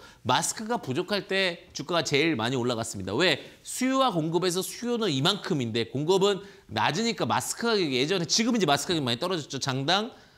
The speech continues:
한 구백 원, 싼 건 육백 원까지도 이제 내려오는데 뭐 더 싼 건 뭐 이백 원짜리도 있죠. 덴탈 마스크 같은 경우는. 근데 그 예전에 마스크 한 장당 얼마까지 갔었죠?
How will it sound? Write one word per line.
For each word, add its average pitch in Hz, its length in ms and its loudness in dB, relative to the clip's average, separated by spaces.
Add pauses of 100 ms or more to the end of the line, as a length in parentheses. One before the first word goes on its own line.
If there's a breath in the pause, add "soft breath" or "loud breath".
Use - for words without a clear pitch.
(140 loud breath)
한 143 140 -8
구백 160 400 2
원, 208 160 -2 (180)
싼 226 280 -2
건 202 140 0
육백 139 360 0
원까지도 113 480 -2
이제 101 320 -4
내려오는데 104 800 0 (400 loud breath)
뭐 127 100 -2
더 127 100 -2
싼 220 220 2
건 208 160 2
뭐 127 80 0
이백 135 240 4
원짜리도 160 400 0
있죠. 107 420 -6 (220)
덴탈 123 240 -4
마스크 117 260 -4
같은 110 280 -6
경우는. 98 420 -6 (320 loud breath)
근데 196 500 2 (440 loud breath)
그 147 720 2 (460)
예전에 165 680 4
마스크 113 440 0
한 240 100 2
장당 208 240 2
얼마까지 165 420 2
갔었죠? 120 460 -6